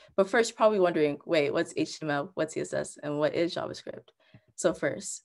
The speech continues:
the top three beginner languages. So H T M L five, so first,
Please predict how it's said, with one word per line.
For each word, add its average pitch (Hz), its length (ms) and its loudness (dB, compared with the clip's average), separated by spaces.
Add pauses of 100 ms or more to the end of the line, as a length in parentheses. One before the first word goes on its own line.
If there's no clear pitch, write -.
(100)
the 156 80 -8
top 233 260 0
three 165 100 2
beginner 147 260 -4
languages. - 640 -10 (400)
So - 320 4
H 185 180 6
T 269 80 0
M 247 80 2
L 220 120 6
five, 160 360 2
so 170 180 -2
first, 165 420 0